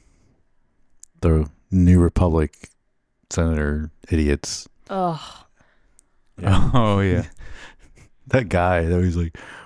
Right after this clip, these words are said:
Speaker 1: "All you wanna do is just get resources to,"
Speaker 3: Man.
Speaker 1: Yeah. That was, that was stupid. But also, it's like a precursor to see how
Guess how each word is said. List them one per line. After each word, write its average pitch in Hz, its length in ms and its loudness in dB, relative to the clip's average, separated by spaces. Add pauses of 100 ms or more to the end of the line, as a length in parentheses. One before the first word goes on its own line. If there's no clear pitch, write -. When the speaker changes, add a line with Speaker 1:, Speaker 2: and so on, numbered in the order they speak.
Speaker 1:
"All 139 100 2
you 160 120 4
wanna 156 200 6
do 131 380 4
is 107 240 0
just 107 180 -4
get 127 200 2 (140)
resources 113 800 0
to," 110 100 -6
Speaker 3:
Man. 90 380 2 (460)
Speaker 1:
Yeah. 69 200 -8 (640)
That 85 140 -8
was, 76 280 -14 (340)
that 80 120 -12
was 67 100 -14
stupid. 76 420 -20 (2000)
But 113 240 2
also, 92 580 0 (2000)
it's 104 220 -4
like 95 200 -4
a 78 380 -8 (1120)
precursor 110 480 -4
to 82 100 -4
see 90 400 -2
how 82 540 -2